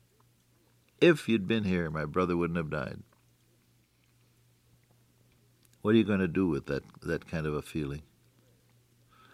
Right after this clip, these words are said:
See, life isn't fair. And you, you get into all sorts of situations where you look back and say, "If this or that had only happened, if God had only done this or that,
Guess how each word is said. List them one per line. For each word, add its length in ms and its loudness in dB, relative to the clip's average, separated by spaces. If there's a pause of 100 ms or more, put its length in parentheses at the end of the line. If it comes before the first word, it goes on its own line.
(480)
See, 260 4
life 360 6
isn't 260 4
fair. 540 6 (1000)
And 180 0
you, 80 8
you 260 8
get 220 8
into 200 6
all 180 8
sorts 340 2
of 80 2
situations 720 6
where 260 6
you 160 4
look 220 6
back 200 6
and 120 2
say, 280 2
"If 600 4
this 260 8
or 140 4
that 240 4
had 180 2
only 300 2
happened, 440 -6
if 360 4
God 280 6
had 160 4
only 240 4
done 260 6
this 240 4
or 100 2
that, 280 2